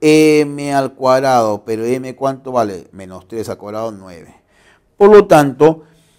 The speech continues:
eh, M cuadrado, ¿no? M vale nueve,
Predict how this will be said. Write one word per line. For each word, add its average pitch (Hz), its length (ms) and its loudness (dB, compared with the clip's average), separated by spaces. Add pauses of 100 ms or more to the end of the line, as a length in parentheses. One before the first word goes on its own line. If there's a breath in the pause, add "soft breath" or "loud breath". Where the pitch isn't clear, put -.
(540 soft breath)
eh, 110 840 -4 (2250)
M 135 320 -2
cuadrado, 101 460 2
¿no? 151 340 2
M 117 180 -10
vale 113 220 0
nueve, 160 580 4